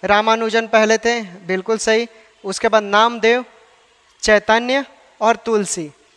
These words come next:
तो इनका combination सही है कालक्रम। ये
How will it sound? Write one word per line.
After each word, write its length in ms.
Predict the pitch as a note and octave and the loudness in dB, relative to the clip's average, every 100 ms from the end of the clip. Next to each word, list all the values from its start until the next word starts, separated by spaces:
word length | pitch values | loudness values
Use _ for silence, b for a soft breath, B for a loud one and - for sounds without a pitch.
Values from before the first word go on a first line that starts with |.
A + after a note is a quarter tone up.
| _ | _
तो 60 | G#3 | -2
इनका 260 | A3+ B3 | 2 2
combination 580 | A#3+ A#3+ A#3 A3+ A#3+ A3 - | 2 -2 -4 -4 -6 -8 -12
सही 280 | - A3+ G#3+ | -2 0 0
है 120 | F#3+ | 0
कालक्रम। 520 | G#3 G#3 G#3 F#3 F3 | 2 2 0 -4 -4
ये 160 | A3 | -4